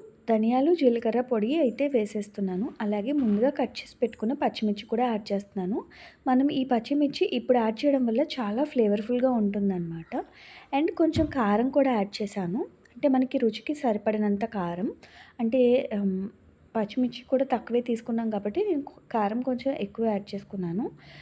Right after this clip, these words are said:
If మీకు పచ్చిమిర్చి ఫ్లేవర్ బాగా తెలియాలి అనుకుంటే మీరు పచ్చిమిర్చిని ఎక్కువ వేసుకోవచ్చు. ఇవన్నీ వేసి ఒకసారి ఫ్రై చేసిన తర్వాత మనం ముందుగా ఫ్రై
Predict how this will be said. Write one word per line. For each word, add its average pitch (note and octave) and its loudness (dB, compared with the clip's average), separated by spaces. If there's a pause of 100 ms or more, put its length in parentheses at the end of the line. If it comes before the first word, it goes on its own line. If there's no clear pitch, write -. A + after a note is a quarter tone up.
(260)
If E4+ 0
మీకు D#4+ 0
పచ్చిమిర్చి C#4 2
ఫ్లేవర్ B3+ 4
బాగా A#3 2
తెలియాలి A#3+ 4
అనుకుంటే B3+ 0
మీరు G4+ 0
పచ్చిమిర్చిని A#3+ -2 (180)
ఎక్కువ B3+ 0
వేసుకోవచ్చు. G#3 -6 (600)
ఇవన్నీ C#4 6
వేసి C#4 6
ఒకసారి C4 0
ఫ్రై A3 2
చేసిన C#4 0
తర్వాత G#3+ 0
మనం C4 4
ముందుగా A3+ 4
ఫ్రై C#4+ 4